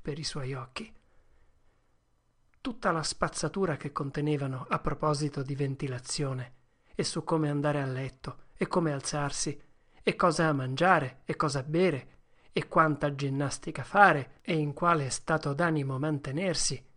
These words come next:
e su che tipi di vestiti indossare, era Vangelo per lei, e non osservava mai che le riviste sulla salute del mese corrente contraddicevano regolarmente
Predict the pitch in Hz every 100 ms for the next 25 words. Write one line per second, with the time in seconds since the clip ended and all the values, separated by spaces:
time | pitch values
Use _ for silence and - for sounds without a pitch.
0 | _ _ _ - 233 - 262 220 214 -
1 | 285 202 180 180 170 165 - 220 180 156
2 | 147 139 - 214 226 151 127 - _ _
3 | _ - 233 220 214 208 196 226 214 208
4 | 226 143 131 - 156 147 139 139 123 -
5 | - _ _ _ _ 226 214 214 214 208
6 | 220 196 226 214 185 226 190 143 - 151
7 | 143 147 147 180 - - 160 170 151 139
8 | 156 156 175 156 143 135 165 151 135 139
9 | 180 202 175 147 - - _ _ _ -
10 | 339 285 233 240 233 226 165 139 139 143
11 | 139 208 214 165 208 180 175 147 151 196
12 | 277 254 214 202 -